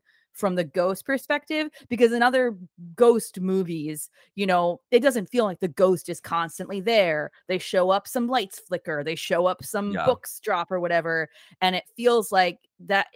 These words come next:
Speaker 1: you, you're with him experiencing that, so he's not always there. So when he is, that's when, like, these haunting things happen, like, you know, him
Speaker 2: Mm-hmm.
Speaker 1: haunting that family, him kind of being present at the party.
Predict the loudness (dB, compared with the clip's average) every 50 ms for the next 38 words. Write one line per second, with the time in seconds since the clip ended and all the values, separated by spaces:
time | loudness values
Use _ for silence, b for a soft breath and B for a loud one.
0 | _ -16 -14 -12 -12 -12 -10 -10 -6 -4 -4 -6 -2 -2 -2 -2 -2 -6 -8 -8
1 | -6 -6 -6 -8 -8 -10 -12 -14 -10 -8 -6 -6 -6 -6 -8 -10 -10 -10 -10 -6
2 | -4 -4 -4 -6 -6 -10 -12 -10 -10 -10 -6 -4 -2 -2 -2 -2 0 0 2 2
3 | 2 -2 -6 -8 -10 -6 -4 -2 0 0 0 -2 -2 -4 -6 -8 -10 _ _ _
4 | _ _ _ _ _ _ _ _ _ _ _ -18 -8 -4 -2 -2 0 -2 -2 -6
5 | -6 -8 -10 -10 -8 -6 -4 -2 -2 -2 -4 -2 -2 -2 -2 -2 -6 -10 -10 -8
6 | -8 -8 -10 _ -16 -18 -12 -6 -6 -6 -6 -6 -10 -12 -14 -14 -14 -16 -18 -18
7 | -18 -20 -20 -18 -8 -8 -8 -8 -8 -12 -14 -14 -14 -14 -14 -14 -14 -14 _ -14
8 | -14 -12 -12 -14 -14 -12 -10 -8 -8 -8 -6 -6 -6 -6 -6 -8 -6 -6 -6 -6
9 | -6 -6 -6 -4 -4 -4 -4 -6 -6 -8 -10 -10 -10 -10 -8 -8 -8 -8 -8 -8
10 | -8 -8 -8 -8 _ -2 -2 0 0 0 -4 -6 -6 -8 -14 _ -4 0 0 0
11 | 0 -2 -6 -10 -12 -14